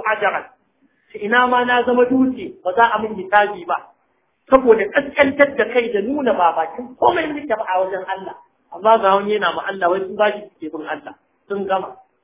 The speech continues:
Wanda Allah cewa ya kalla lam ma ya qadi ma amara. Abinda Allah ya ce kai, wallahi ba ka isa ka gama ba. Ba ka isa ka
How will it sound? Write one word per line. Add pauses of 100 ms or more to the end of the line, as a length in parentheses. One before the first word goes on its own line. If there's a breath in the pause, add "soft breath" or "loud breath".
Wanda
Allah
cewa
ya
kalla
lam
ma
ya
qadi
ma
amara. (800)
Abinda
Allah
ya
ce
kai,
wallahi
ba
ka
isa
ka
gama
ba. (1300)
Ba
ka
isa
ka